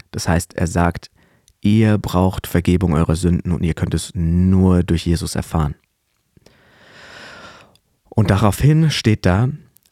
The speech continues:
Als sie aber das hörten,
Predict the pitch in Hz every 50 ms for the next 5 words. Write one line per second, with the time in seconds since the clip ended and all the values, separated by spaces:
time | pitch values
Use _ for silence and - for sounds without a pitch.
0 | _ _ _ _ _ _ _ _ _ _ _ _ _ - 98 104 98 - - -
1 | - - - _ _ _ - - 113 117 - - - - 98 101 - - 110 104
2 | - - - 110 131 151 170 170 165 _ - 90 85 80 - -